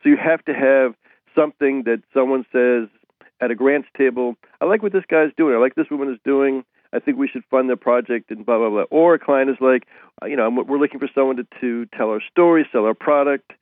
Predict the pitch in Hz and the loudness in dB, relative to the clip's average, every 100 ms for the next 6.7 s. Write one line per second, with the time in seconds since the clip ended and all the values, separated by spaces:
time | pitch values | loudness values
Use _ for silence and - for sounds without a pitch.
0 | - - _ 107 107 101 98 104 139 135 | -20 -20 _ -2 0 0 -2 -4 0 4
1 | 143 139 143 - 135 135 156 175 143 143 | 2 2 0 0 -2 2 2 4 4 2
2 | - 139 - 127 - 110 - 147 143 143 | 0 -6 -2 -4 -4 -10 -4 0 2 2
3 | 135 120 104 123 127 127 - _ - 123 | 2 0 -6 -4 -2 -2 -6 _ -12 -8
4 | - 135 135 - 170 - 135 143 - 143 | -8 -6 -4 -2 -2 -4 -4 -6 -2 -4
5 | 135 135 120 107 131 123 120 - 120 123 | -4 -6 -8 -6 -4 -4 -6 -8 -6 -4
6 | 123 120 110 117 117 117 | -2 -4 -4 -6 -4 -2